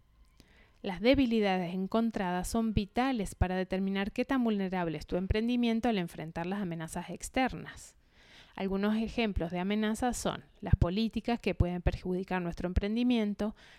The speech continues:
la situación de crisis económica, los altos costos de producción. Es muy importante que una vez realizado nuestro análisis dofa,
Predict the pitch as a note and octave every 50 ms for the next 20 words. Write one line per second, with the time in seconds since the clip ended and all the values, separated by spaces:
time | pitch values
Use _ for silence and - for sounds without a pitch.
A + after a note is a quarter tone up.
0 | - - C4+ C4+ - C4+ A#3 - G3+ - - F#3 F#3 F3+ F3+ - F3 F3 - F#3
1 | F3+ F#3 F#3+ - A3+ A3+ A3 G3+ F#3 F3+ F3+ F3+ F#3 - F#3 F3+ F#3+ - - -
2 | - - - - G3+ F#3+ F#3+ F#3 F3+ F#3 - - G3+ - - - F#3 F3 - -
3 | F#3+ G3 F3 F3 D#3 - - C#3 - - - - - - - - - D3 - -
4 | - - - _ _ - - - - - - - _ - A#3+ A3+ F#3+ - A#3 A#3+
5 | C4+ D#4 F4 E4+ C#4+ A#3 G#3 G3 G3+ G3+ - G#3+ G3+ F#3+ F3+ F3 - F3+ - -
6 | G3 F#3+ F#3+ F#3+ G3+ A3+ B3 B3 B3 A3 G3+ F#3 F3 - G3+ G3+ G3 F#3 F3 E3+
7 | F3 - - F#3+ F#3+ F#3+ F#3+ F#3+ G3+ G#3+ G#3+ G3+ A#3 A#3 G#3 - A3+ G#3+ F#3 -
8 | - - F#3+ F#3 G3